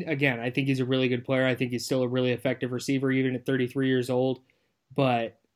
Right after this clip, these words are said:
when it comes to trying to prioritize where the forty-niners are distributing their little bit of money, I think Sanders has to be,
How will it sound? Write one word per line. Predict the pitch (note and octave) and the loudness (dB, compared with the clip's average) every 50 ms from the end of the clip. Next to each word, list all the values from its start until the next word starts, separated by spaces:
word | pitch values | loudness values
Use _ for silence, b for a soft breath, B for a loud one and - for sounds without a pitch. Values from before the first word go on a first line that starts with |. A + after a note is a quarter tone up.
| _ - - | _ -12 -10
when | E3 C#3+ C3+ C3 B2+ B2 | -6 -2 -2 0 0 -2
it | B2 B2 - | -4 -6 -4
comes | - D3 C#3 C#3 C3+ - | -2 0 0 0 0 0
to | - C#3 | 0 0
trying | C3 - C#3+ C3+ C3+ C3 | 0 2 0 0 0 -2
to | C3 | -2
prioritize | B2+ - B2+ B2 B2 B2+ B2+ B2+ B2+ - C3+ B2 A#2+ B2 A#2+ A#2 B2 A#2+ A#2+ | -2 -2 -2 0 2 2 2 2 0 -2 -4 -2 -2 -2 -2 -4 -8 -6 -2
where | B2 B2 B2 B2 B2 | 0 2 2 2 2
the | B2 A#2+ | 0 -2
forty-niners | - - C3 B2+ B2+ B2 B2 B2 B2+ B2+ B2 B2+ | -4 -2 -2 0 0 0 -2 -2 -2 -4 -2 -4
are | B2+ | -4
distributing | B2 - B2 A#2 - - D3 C3+ C3+ C3 C3 B2+ B2 | -4 -4 -6 -4 0 0 0 2 2 0 0 0 0
their | B2 A#2+ | -2 -2
little | A#2 B2+ B2+ B2+ | -2 0 -2 0
bit | B2 B2 | 0 -2
of | A#2 A2+ | -2 -2
money, | A#2 A#2 A2+ A2+ A2+ | -2 -2 -2 -4 -4
I | A#2 | -2
think | A#2 C#3+ C3+ B2+ | 0 0 0 0
Sanders | - - C3 B2 A#2 A#2+ A2+ - | 0 -2 -2 -2 -2 -6 -6 -6
has | C3 A#2 - - | -6 -6 -6 -8
to | C3 | -4
be, | B2+ B2 B2 A#2+ A2+ - | -2 -2 -2 -2 -4 -8